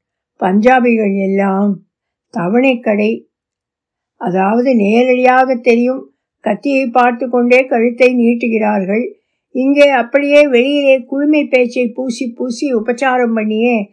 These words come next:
பணத்தை கொடுத்து விட்டு நோகாமல் கழுத்தை அறுத்து விடுவானுங்க. பின்ன ஏது இந்த சொத்தெல்லாம்? கலெக்டர், திவான் உத்தியோகம் பார்த்தானுங்களா? இல்ல பெரிய வியாபாரம் பண்ணினானுங்களா?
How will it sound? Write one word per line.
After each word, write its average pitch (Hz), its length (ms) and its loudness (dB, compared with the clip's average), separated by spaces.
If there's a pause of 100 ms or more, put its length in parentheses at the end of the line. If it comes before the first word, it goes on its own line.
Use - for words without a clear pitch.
(380)
பணத்தை 294 380 0
கொடுத்து 247 380 0
விட்டு 240 320 -4
நோகாமல் 254 720 0
கழுத்தை 233 460 -2 (120)
அறுத்து 226 380 -4
விடுவானுங்க. 180 580 -4 (760)
பின்ன 196 240 0 (200)
ஏது 311 260 6
இந்த 311 240 2
சொத்தெல்லாம்? 277 760 0 (440)
கலெக்டர், 247 680 0
திவான் 240 440 0
உத்தியோகம் 226 520 0
பார்த்தானுங்களா? 208 760 0 (680)
இல்ல 247 200 0 (100)
பெரிய 269 440 0
வியாபாரம் 254 560 2
பண்ணினானுங்களா? 185 720 -2